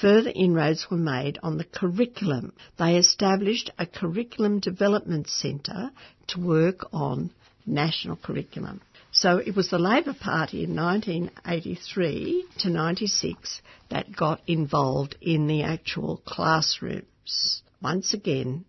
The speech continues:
through Section ninety-six, but they established a curriculum development centre. And in nineteen eighty-four, funding was tied to socio-economic indexes and accountability increased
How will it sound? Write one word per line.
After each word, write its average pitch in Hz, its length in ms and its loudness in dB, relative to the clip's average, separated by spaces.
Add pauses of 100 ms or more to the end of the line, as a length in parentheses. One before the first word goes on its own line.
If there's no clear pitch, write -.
(220)
through 180 540 2 (320)
Section 208 460 0
ninety-six, 156 920 -4 (360)
but 185 320 2 (340)
they 165 180 2
established 190 760 2
a 165 60 -4
curriculum 175 600 -4
development 160 540 -4
centre. - 440 -8 (1120)
And 165 260 2
in 170 260 2
nineteen 208 400 6
eighty-four, 196 560 2
funding 196 440 2
was 170 200 0
tied 180 720 -2
to 185 100 -2
socio-economic 170 1040 0
indexes - 960 -2
and 180 140 -2
accountability 165 880 -2
increased - 720 -4